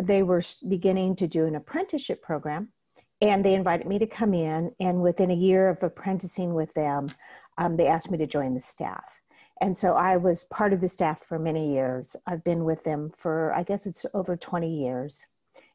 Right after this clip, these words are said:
And, um, that kind of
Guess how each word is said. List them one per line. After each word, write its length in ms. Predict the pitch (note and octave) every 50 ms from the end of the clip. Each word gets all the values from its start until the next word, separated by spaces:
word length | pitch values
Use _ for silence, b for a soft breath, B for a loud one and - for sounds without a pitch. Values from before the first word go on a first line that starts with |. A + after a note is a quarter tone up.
| b _ -
And, 460 | F#3+ F#3+ F3+ E3+ E3+ E3 E3 E3 - - - -
um, 460 | F3+ E3+ E3 E3 F3 E3+ E3+ F3 - - _ _ _ _ _
that 340 | F#3 A3 G3+ F#3+ - - -
kind 200 | - G#3 G3+ G3
of 200 | F#3+ F#3 -